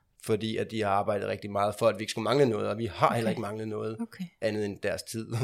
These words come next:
Speaker 2: Ja.
Speaker 1: <laughs> Og når jeg siger vi, så er det mig og min adopterede søster fra Sri Lanka,
Speaker 2: Okay,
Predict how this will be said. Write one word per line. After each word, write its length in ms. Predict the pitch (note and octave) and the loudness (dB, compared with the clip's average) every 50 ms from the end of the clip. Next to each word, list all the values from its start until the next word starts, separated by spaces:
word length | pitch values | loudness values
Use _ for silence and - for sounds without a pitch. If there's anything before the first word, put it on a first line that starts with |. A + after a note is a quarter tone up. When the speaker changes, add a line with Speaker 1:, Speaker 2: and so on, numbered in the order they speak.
| A#2 - - | -2 2 4
Speaker 2:
Ja. 280 | A3 G#3+ G3 F3+ D#3 C#3 | 8 8 8 8 6 2
Speaker 1:
<laughs> 60 | - | 2
Og 40 | - | 4
når 20 | A#2 | 6
jeg 80 | A#2 A2+ | 6 6
siger 180 | - C3+ B2+ | 6 4 4
vi, 180 | A#2+ C3+ D3 D3+ | 2 2 2 2
så 120 | C#3+ - | 2 0
er 20 | C3 | 2
det 80 | B2+ A#2+ | 2 2
mig 240 | A2+ A2+ A#2 A#2+ - | 4 4 2 2 2
og 100 | A#2 A2+ | 0 0
min 180 | A2+ A2 A2+ A2 | 0 -2 -2 -2
adopterede 580 | A2 A2 A2+ A2 A2 - - C#3+ B2+ - B2 A#2+ | 0 2 2 2 0 0 -2 -2 0 0 -2 -2
søster 360 | - - A#2+ A#2 - - A2+ | -4 -4 -6 -6 -6 -8 -8
fra 100 | - A2+ | -8 -6
Sri 140 | - - A#2 | -4 0 2
Lanka, 280 | B2 B2+ C#3+ - - E2+ - _ _ _ - | 2 2 2 -2 -6 -12 -14 _ _ _ 0
Speaker 2:
Okay, 440 | G#3 A#3+ B3+ B3 - - A#3 F#3+ | 0 0 0 -2 -2 0 2 2